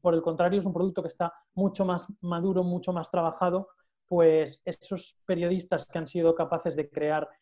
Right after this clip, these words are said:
su propio nicho de audiencia, eh, y, y lo pueden ofrecer a un medio, a un medio generalista,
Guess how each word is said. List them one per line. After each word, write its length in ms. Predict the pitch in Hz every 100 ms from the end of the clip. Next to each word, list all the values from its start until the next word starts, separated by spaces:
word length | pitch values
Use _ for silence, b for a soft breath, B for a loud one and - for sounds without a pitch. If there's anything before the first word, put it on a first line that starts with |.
| _ _
su 240 | - 156
propio 460 | 160 170 170 170 165
nicho 340 | 175 180 170
de 80 | 156
audiencia, 680 | 151 165 175 165 156 139 135 _ _
eh, 680 | 165 156 151 151 151 151 147 147 147 156 _ _ -
y, 480 | 175 160 156 160 180
y 240 | 165 160 160
lo 160 | 165
pueden 260 | 170 175 180
ofrecer 420 | 165 170 165 170
a 40 |
un 100 | 156
medio, 460 | 160 160 165 160 156 b b b
a 80 | 175
un 60 | 170
medio 200 | 170 170
generalista, 680 | 165 160 165 170 - 190